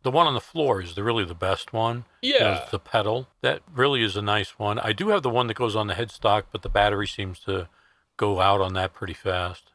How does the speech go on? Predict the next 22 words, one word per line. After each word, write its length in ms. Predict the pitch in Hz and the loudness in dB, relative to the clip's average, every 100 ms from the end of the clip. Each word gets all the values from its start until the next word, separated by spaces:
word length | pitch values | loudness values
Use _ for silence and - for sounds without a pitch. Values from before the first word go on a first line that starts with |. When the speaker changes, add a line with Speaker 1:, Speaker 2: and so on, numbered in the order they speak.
| - | 0
Speaker 2:
Yeah, 240 | 135 107 | 2 2
I 220 | 101 165 | 0 0
was 160 | 214 - | 0 -2
gonna 180 | 170 135 | -4 -2
say, 220 | 139 113 | 0 -2
'cause 140 | - 139 | 0 2
I 100 | 185 | 2
was 180 | 208 - | 0 -4
trying 400 | - 139 127 117 | -4 -2 -2 -6
to 80 | 104 | -10
use 680 | 107 107 107 104 101 92 - | -6 -4 -4 -4 -6 -8 -4
an 160 | 107 95 | -4 -2
app 320 | 107 107 95 - | -2 0 0 0
on 220 | 104 101 | 0 0
my 200 | 95 92 _ - | -4 -6 _ -2
phone 400 | 98 87 76 73 _ _ _ | 0 0 -6 -18 _ _ _
to 140 | - 87 | -10 -8
tune 600 | - 117 98 90 85 87 | -6 -4 -2 -4 -6 -4
my 140 | 82 | -4
guitar, 440 | 80 - 90 76 73 | -4 -2 0 0 0
and 180 | 98 101 | -2 -2
it 220 | - 95 | -2 -4